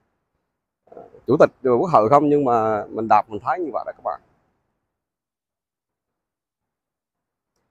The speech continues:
Chủ tịch Quốc hội nói thêm là những cái,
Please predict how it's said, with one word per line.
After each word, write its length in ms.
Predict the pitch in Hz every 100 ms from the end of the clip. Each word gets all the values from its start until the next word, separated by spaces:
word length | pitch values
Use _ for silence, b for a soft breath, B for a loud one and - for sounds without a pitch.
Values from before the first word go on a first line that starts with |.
| _ _ _ _ _
Chủ 80 | 127 170
tịch 100 | 131
Quốc 120 | 196
hội 180 | 180 120
nói 120 | 185
thêm 220 | 185 180 175
là 320 | 143 127 120 80
những 500 | 95 120 117 175 180
cái, 380 | 185 190 196 202